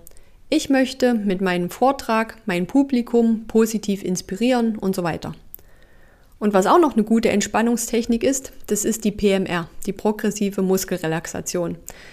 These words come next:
Hilft vor allem dann, wenn du merkst, dass du dich vor lauter Nervosität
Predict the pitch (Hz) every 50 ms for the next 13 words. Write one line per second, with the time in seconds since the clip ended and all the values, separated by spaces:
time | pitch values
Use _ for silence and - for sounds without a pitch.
0 | - - - - - 277 320 339 339 - - 262 208 214 226 226 226 214 208 202
1 | 202 208 214 208 208 - - 190 190 196 196 190 196 202 226 247 240 - - -
2 | - - - - 196 190 - - 190 185 185 180 - 180 175 180 180 185 269 320
3 | - - 277 269 240 220 196 202 214 214 208 208 214 185 196 - 202 190 190 190
4 | -